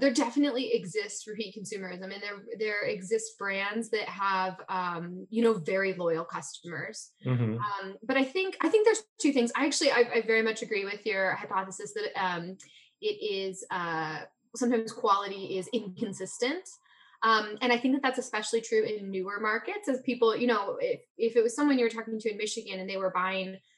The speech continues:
Speaker 1: adult use cannabis, likely that company has only been around for, I mean, what, not even a year. And
Speaker 2: It,
Speaker 1: so they really
Speaker 2: by
Speaker 1: wanna
Speaker 2: law, yeah, you can't, <laughs>
Speaker 1: Yeah,
Speaker 2: not
Speaker 1: yeah.
Speaker 2: legally at least.
Speaker 1: Um, and so, and you know, these, these, um,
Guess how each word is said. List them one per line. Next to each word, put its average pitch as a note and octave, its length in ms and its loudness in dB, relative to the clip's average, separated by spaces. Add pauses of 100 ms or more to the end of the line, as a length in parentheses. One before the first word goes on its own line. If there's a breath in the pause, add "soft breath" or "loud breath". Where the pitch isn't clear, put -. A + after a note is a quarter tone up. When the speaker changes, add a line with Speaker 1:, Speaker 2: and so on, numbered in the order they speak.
(160)
Speaker 1:
adult G#3+ 240 -2
use G#3+ 120 -8
cannabis, G#3 440 -6
likely G#3+ 300 2
that G3+ 240 0
company G3+ 560 -8
has G#3+ 260 -8
only G#3 240 -6
been F#3 140 -6
around F3+ 400 -4
for, E3 500 -4
I A3+ 60 0
mean, A3+ 220 4
what, A3 260 -2
not F#3 140 -8
even F3+ 520 -8
a F#3 60 -10
year. F#3 480 -4 (640)
And A3+ 420 4
Speaker 2:
It, F3+ 220 2
Speaker 1:
so - 80 4
they D4 100 6
really B3+ 100 2
Speaker 2:
by E3+ 200 12
Speaker 1:
wanna E3 120 10
Speaker 2:
law, F3 280 12
yeah, F3+ 260 12
you C#3+ 160 6
can't, E3+ 340 6
<laughs> A3 40 10
Speaker 1:
Yeah, C4 1000 12
Speaker 2:
not F3 240 10
Speaker 1:
yeah. - 0 -
Speaker 2:
legally G#3 380 12
at C#3+ 80 8
least. E3+ 460 8 (120)
Speaker 1:
Um, A#3+ 460 8
and D#4+ 140 6
so, F4 140 2
and F4 200 2
you F#4 60 4
know, F4 200 2
these, C#4+ 280 2
these, C#4 440 0
um, A3+ 300 -2